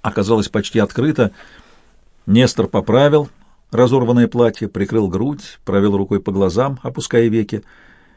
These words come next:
Лицо его было мрачно. «И скажи, другой раз и в ту же самую ногу», — пожаловался Нестору Левадный. «Какого чёрта ты гранату бросил?» —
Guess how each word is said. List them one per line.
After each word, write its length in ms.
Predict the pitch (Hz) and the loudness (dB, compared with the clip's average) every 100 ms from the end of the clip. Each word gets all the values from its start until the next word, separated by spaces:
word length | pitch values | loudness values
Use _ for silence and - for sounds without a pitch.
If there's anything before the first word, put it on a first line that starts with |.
| _ _ - | _ _ -8
Лицо 320 | 92 90 131 | -8 -2 2
его 160 | 123 98 | 2 2
было 180 | 104 | 2
мрачно. 500 | 101 92 80 - 76 - _ _ _ _ _ _ _ _ _ _ _ _ _ _ - | 2 0 -4 -8 -14 -18 _ _ _ _ _ _ _ _ _ _ _ _ _ _ 2
«И 100 | 180 | 4
скажи, 440 | - 185 160 151 139 | 4 2 2 2 4
другой 360 | 185 226 233 | 4 6 6
раз 320 | 240 233 202 | 6 6 4
и 60 | 175 | 2
в 80 | - | 0
ту 320 | - 254 254 | 2 4 6
же 120 | 214 | 4
самую 440 | 196 202 220 214 160 | 4 4 6 6 4
ногу», — 340 | 147 135 139 - | 2 0 -4 -2
пожаловался 640 | 117 123 117 110 104 107 | 2 4 4 2 0 2
Нестору 400 | 117 120 113 104 | 2 0 -2 0
Левадный. 480 | 104 101 92 90 - _ _ _ _ _ _ _ _ - | 0 0 -2 -4 -10 _ _ _ _ _ _ _ _ -6
«Какого 540 | 104 - - 180 147 | -6 -6 -2 0 -2
чёрта 560 | - - - 180 139 104 | -4 -4 0 0 -2 -4
ты 100 | 123 | -2
гранату 380 | 113 139 107 92 | 0 0 0 -2
бросил?» — 360 | 92 80 - | -4 -6 -10